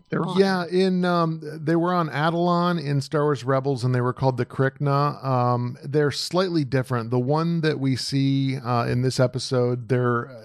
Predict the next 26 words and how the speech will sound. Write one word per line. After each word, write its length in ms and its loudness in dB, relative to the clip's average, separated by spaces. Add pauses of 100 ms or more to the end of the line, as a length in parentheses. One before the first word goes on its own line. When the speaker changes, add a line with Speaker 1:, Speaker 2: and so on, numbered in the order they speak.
Speaker 2:
actually, 720 0 (180)
uh, 380 -6
basically 640 0
an 60 0
exact 720 -2 (180)
draw 460 0
from 240 -2
the 80 0
Nabi 340 2
White 300 0
spiders 640 0
that 360 0
were, 560 0
uh, 300 4 (160)
some 220 0
concept 560 -2
art 180 0
that 120 -6
Ralph 260 2
McQuarrie 540 0
had 200 0
done 260 2
for 240 0
Empire 300 2
Strikes 320 -2
Back. 400 0